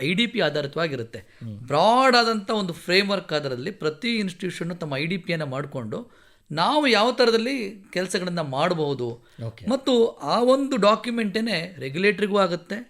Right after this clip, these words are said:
Speaker 1: ಅಥವಾ ನಾಳೆ ಅಕ್ರೆಡಿಟೇಷನ್, ಅಸೆಸ್ಮೆಂಟ್ ಅಕ್ರೆಡಿಟೇಷನ್‌ಗೆ ಹೋದ್ರೂ ಆಗುತ್ತೆ, ಅಥವಾ ಅದನ್ನ ಸರ್ ಅವ್ರು ಹೇಳಿದಾಗ್ಲೇ ಪಬ್ಲಿಕ್ ಡಿಸ್ಕ್ಲೋಷರ್‌ಗೂ ಆಗುತ್ತೆ. ಹಾಗಾಗಿ ಈ ಐ ಡಿ ಪಿ ಕೂಡ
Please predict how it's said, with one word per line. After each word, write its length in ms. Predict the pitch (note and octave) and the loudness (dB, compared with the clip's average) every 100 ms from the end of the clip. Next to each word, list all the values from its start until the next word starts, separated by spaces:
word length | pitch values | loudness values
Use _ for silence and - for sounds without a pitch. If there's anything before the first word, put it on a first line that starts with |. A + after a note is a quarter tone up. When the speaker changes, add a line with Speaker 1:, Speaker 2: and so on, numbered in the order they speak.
| _ _ _ _ - | _ _ _ _ -10
Speaker 1:
ಅಥವಾ 360 | - F3+ F3 E3 | -6 0 2 2
ನಾಳೆ 420 | D#3+ F3+ E3+ D3+ | 2 4 4 2
ಅಕ್ರೆಡಿಟೇಷನ್, 600 | C#3 G3+ F#3+ F3+ F3+ F3 E3+ D#3+ E3 C3+ | 0 0 0 -2 -4 0 0 -2 -6 -8
ಅಸೆಸ್ಮೆಂಟ್ 400 | C#3 E3+ F#3 E3+ | -6 -4 -2 -4
ಅಕ್ರೆಡಿಟೇಷನ್‌ಗೆ 400 | E3+ D#3+ D#3+ C#3+ | -4 -4 -4 0
ಹೋದ್ರೂ 260 | E3 G3+ | 2 4
ಆಗುತ್ತೆ, 340 | F3 D3 - E3+ - _ _ _ _ _ _ | 4 2 -2 -4 -4 _ _ _ _ _ _
ಅಥವಾ 260 | A3 B3 B3+ | -4 2 4
ಅದನ್ನ 240 | A3 C#4 B3 F#3+ F#3+ - G3 - | 4 2 2 0 -4 -12 -20 -4
ಸರ್ 200 | G3+ G#3+ | 0 2
ಅವ್ರು 140 | G3 | 4
ಹೇಳಿದಾಗ್ಲೇ 800 | F#3 F3+ F#3 F#3+ F#3+ D#3 D#3 - - | 2 4 2 2 0 0 -2 -6 0
ಪಬ್ಲಿಕ್ 280 | F#3+ A#3 | 2 2
ಡಿಸ್ಕ್ಲೋಷರ್‌ಗೂ 680 | F3+ F#3+ G3+ F3+ D#3+ D3 F#3 | 0 -2 0 0 0 -2 0
ಆಗುತ್ತೆ. 340 | C#3+ A#2 - A2+ - - - _ _ D3 | 0 -2 -14 -18 -20 -20 -20 _ _ 2
ಹಾಗಾಗಿ 340 | E3+ G3+ F#3+ | 4 4 4
ಈ 240 | F3+ F#3 F#3 | 0 0 0
ಐ 140 | E3 | 2
ಡಿ 120 | A#3 C#4 | 2 2
ಪಿ 180 | C#4 | 2
ಕೂಡ 220 | A#3 A3 | 0 2